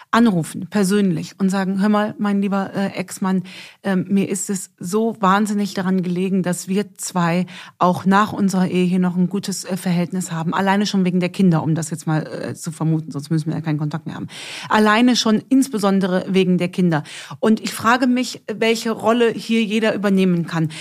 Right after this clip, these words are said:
Aus meiner Wahrnehmung fühlt sich das und das und das, und jetzt ist es wichtig, dann konkret zu werden, bei den Fakten zu bleiben,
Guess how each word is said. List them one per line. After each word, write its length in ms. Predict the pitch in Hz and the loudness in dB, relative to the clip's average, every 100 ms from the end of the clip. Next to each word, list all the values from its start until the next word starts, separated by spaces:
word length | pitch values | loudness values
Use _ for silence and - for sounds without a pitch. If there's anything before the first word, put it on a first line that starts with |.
| - - | -10 -4
Aus 180 | 202 | -2
meiner 460 | 220 208 262 269 214 | 2 4 4 4 4
Wahrnehmung 600 | 220 240 233 208 208 226 | 4 4 4 2 0 -2
fühlt 380 | 226 247 254 254 | -2 2 2 0
sich 380 | 233 226 - - | -4 -6 -6 0
das 260 | 247 277 | 0 0
und 200 | 233 202 | -2 0
das 200 | 220 254 | 0 0
und 220 | - 185 | -4 0
das, 280 | 214 339 - | 2 2 -2
und 140 | 202 190 | -4 -4
jetzt 160 | 214 | -4
ist 80 | 220 | -4
es 60 | 190 | -4
wichtig, 260 | 220 190 | -4 -4
dann 160 | 190 180 | 0 0
konkret 460 | 170 156 - 208 | 0 -2 -2 -4
zu 100 | - | -2
werden, 240 | 233 269 262 | -2 2 2
bei 80 | 175 | 2
den 140 | 170 | -2
Fakten 400 | - 190 - 233 | -4 -10 -6 -4
zu 160 | 240 220 | -4 0
bleiben, 260 | 233 240 | 0 0